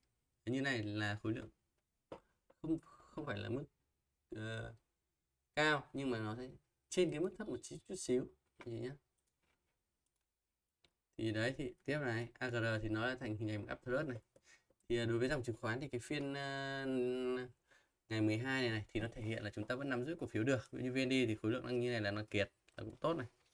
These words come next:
Thì thể hiện là chúng ta vẫn nắm giữ được anh chị nhé, nắm giữ được. Nhưng mà nếu mua trong phiên ngày mười hai theo cái cách là test, test đáy á, thì không nên mua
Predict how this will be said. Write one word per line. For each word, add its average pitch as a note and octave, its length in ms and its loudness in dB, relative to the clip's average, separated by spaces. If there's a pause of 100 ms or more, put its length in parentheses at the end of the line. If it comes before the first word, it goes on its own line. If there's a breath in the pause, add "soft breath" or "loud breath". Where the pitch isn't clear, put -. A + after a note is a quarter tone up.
(380 soft breath)
Thì G#2+ 140 -4
thể A2 120 2
hiện G#2+ 160 6
là A2 100 2
chúng A#2 100 0
ta C3 80 6
vẫn D3 140 2
nắm C#3+ 160 4
giữ G3+ 140 2
được A3+ 200 0
anh C3 120 -8
chị B2 100 -4
nhé, C3+ 140 -4 (280)
nắm A#2+ 220 2
giữ F3+ 120 0
được. D3 260 0 (500 soft breath)
Nhưng C#3 120 -2
mà B2+ 60 2
nếu A2+ 160 4
mua E3 220 4
trong D#3 140 -6
phiên C#3 140 -2
ngày A#2+ 100 0
mười G#2+ 140 -2
hai B2 340 -6 (640)
theo C#3+ 180 4
cái B2 140 -4
cách E3+ 180 -2
là C#3+ 60 -8 (120)
test, F#3 180 4 (1500)
test - 120 -2
đáy C#3+ 220 8
á, G3+ 80 2 (120)
thì G#2+ 160 0
không B2+ 180 -4
nên C3 240 2
mua C3 100 -4